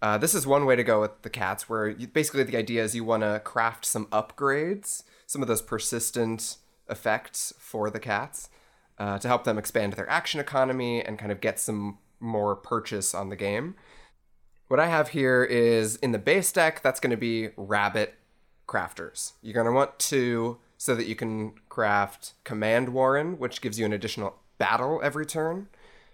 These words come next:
Better Burrow Bank, which gets you an additional card every turn, or Cobbler, which gets you an extra move every turn. Those three, uh, all cost two rabbit to craft.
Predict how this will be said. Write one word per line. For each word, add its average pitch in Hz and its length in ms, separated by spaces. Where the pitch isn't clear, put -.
Better 110 280
Burrow 151 360
Bank, 120 380
which 123 140
gets - 200
you 110 60
an 104 60
additional 101 500
card 139 480
every 90 320
turn, 101 440
or 107 100
Cobbler, 117 760
which 107 180
gets - 180
you 107 60
an 98 100
extra 101 320
move 127 720
every - 220
turn. - 300
Those 190 300
three, 139 560
uh, 113 400
all 135 220
cost 143 560
two 135 220
rabbit 135 460
to 123 100
craft. 107 540